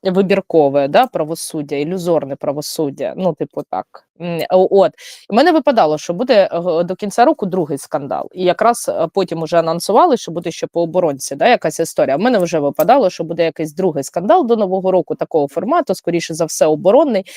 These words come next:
Але там також дуже вибіркове правосуддя і дуже вибіркова, ну, давайте так, інформація, да, на-, надана. Тобто вона є не в повному об'ємі, і правосуддя дуже таке в-, виборочне. От і все. Тому, м,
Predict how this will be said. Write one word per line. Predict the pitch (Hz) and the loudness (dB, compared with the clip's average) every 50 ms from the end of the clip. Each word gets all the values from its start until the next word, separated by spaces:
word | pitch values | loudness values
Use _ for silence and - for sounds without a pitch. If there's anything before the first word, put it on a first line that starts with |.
| - - - - 285 | -12 -10 -8 -8 -2
Але | - 247 254 269 277 | 0 2 2 2 0
там | - 277 262 262 | -2 -4 -6 -4
також | - - 240 196 151 - - 156 - - | -2 0 0 0 0 -2 -8 -12 -10 -12
дуже | 165 160 - 156 143 | -12 -10 -10 -8 -8
вибіркове | 143 151 143 147 147 - - 151 143 143 - - | -8 -8 -8 -10 -10 -8 -8 -8 -8 -8 -8 -8
правосуддя | - 147 147 165 - - - 311 285 226 214 - - | -6 -6 -6 -6 -6 -2 0 0 2 2 0 -2 0
і | 240 226 | -2 -4
дуже | 175 156 208 220 180 196 180 | -4 -2 -2 -2 -2 -2 -2
вибіркова, | 165 160 156 165 165 160 - - 160 151 156 147 139 - - | -2 -2 -2 -2 -4 -2 0 0 2 4 4 2 2 0 0
ну, | 254 247 170 | 0 0 2
давайте | 156 165 156 151 147 143 151 139 | 2 4 4 4 4 2 2 0
так, | 147 143 - - | 0 -2 -2 -2
інформація, | 170 160 - 180 165 160 156 135 120 - - - - 127 127 | -6 -2 -2 -2 0 0 0 -2 -2 -4 -8 -8 -8 -8 0
да, | - 185 220 214 170 151 143 | 2 4 4 4 4 2 2
на-, | 151 147 - - | -2 -4 -4 -4
надана. | 170 170 170 151 139 147 143 - - - | -2 0 0 0 0 0 -4 -6 -8 -12
Тобто | - 180 - 190 | -14 -4 -2 0
вона | 196 214 226 226 | 2 4 4 4
є | 202 196 180 175 | 4 4 4 4
не | 170 170 | 2 2
в | - - | -2 0
повному | - 185 175 165 170 170 175 185 | 0 0 0 2 0 0 2 2
об'ємі, | 190 196 226 311 392 349 247 185 | 2 2 2 2 4 4 4 2
і | |
правосуддя | 170 - 175 170 180 185 - - 302 247 185 196 | 2 2 0 0 0 -2 -2 -2 -2 0 0 0
дуже | 156 156 175 165 165 151 | 0 -2 -4 -4 -4 -4
таке | - - - - - - - - | -6 -6 -10 -10 -14 -16 -14 -16
в-, | - 117 - 151 147 160 160 175 - - | -16 -14 -12 -10 -8 -6 -4 -4 -4 -2
виборочне. | 165 185 202 151 - 143 - 82 - - - - 202 - - | 0 2 2 2 0 -2 -6 -6 -8 -14 -16 -18 _ -10 -2
От | - 190 196 - 170 | 0 0 0 -2 -4
і | |
все. | 156 - - - - _ - - - - - - - - - - - | -10 -10 -12 -14 -14 _ -20 -20 -18 -16 -16 -14 -12 -12 -14 -12 -2
Тому, | - 185 165 175 180 196 208 190 180 160 - - 143 | -2 0 0 0 0 0 0 0 -2 -2 -6 -10 -12
м, | 165 160 156 156 160 156 147 139 120 110 107 104 104 | -12 -10 -10 -10 -10 -10 -10 -10 -10 -10 -12 -12 -12